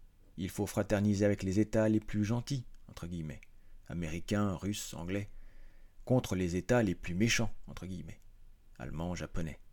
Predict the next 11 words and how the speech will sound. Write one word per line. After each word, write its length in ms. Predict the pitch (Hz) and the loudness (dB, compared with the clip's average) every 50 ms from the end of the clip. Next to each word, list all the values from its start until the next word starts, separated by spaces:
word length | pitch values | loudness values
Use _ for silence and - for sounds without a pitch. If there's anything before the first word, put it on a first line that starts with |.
| - - - - _ - - - - - - - - - - | -20 -20 -20 -20 _ -20 -20 -20 -20 -20 -20 -20 -20 -18 -2
C'est 120 | - 127 | 2 4
donc 200 | 123 135 131 113 | 6 6 6 4
tout 140 | - 190 196 | 2 4 6
normalement 500 | 165 143 120 113 110 98 104 107 117 113 | 6 6 8 8 6 8 6 6 4 4
que 140 | - - 101 | 2 2 4
la 140 | 95 92 | 4 4
deuxième 400 | 92 104 120 117 110 120 110 107 | 6 8 8 8 10 8 8 8
division 340 | 101 104 101 107 101 104 101 | 4 4 4 4 4 4 4
blindée 400 | 95 98 104 101 101 101 104 101 | 4 4 4 4 6 6 4 4
de 120 | 90 92 85 | 4 2 2
l'humaniste, 680 | 87 92 101 98 101 98 107 120 113 - - - - | 2 2 2 2 2 2 2 0 0 -2 -4 -6 -10